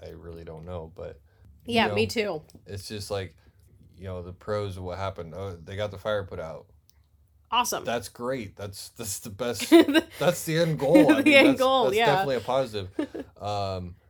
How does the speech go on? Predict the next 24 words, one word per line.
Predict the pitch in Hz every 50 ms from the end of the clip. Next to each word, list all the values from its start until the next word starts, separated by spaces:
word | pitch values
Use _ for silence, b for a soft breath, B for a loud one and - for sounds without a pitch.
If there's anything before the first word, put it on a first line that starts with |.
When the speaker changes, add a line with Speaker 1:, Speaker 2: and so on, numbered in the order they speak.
| _ _ _
Speaker 1:
so | - - - 110 104 101 101
maybe | 98 110 110 107 101
the | 101 101
negative | 101 107 110 110 110 101 95 87 87
was, | 90 92 95 95 95 90 80
well, | 76 95 98 92 92 85 -
obviously, | - 98 98 98 92 - - 82 87
they, | 98 107 104 101 -
they | - - 226
Speaker 2:
They | 240 262
Speaker 1:
talked | 247 220
Speaker 2:
talked | 285 339 403 -
Speaker 1:
about | - - -
Speaker 2:
about | - 262
Speaker 1:
it | 240
Speaker 2:
the | 208
Speaker 1:
here. | 202 196 185 180
Speaker 2:
negatives. | 170 160 156 151 110 104 101 90
Speaker 1:
The, | 107
the | 104 98
Speaker 2:
Yeah. | - 120 120 - -
Speaker 1:
communication, | 277 233 - 127 107 98 92 85
you | 85 90
know? | 92 95 98 98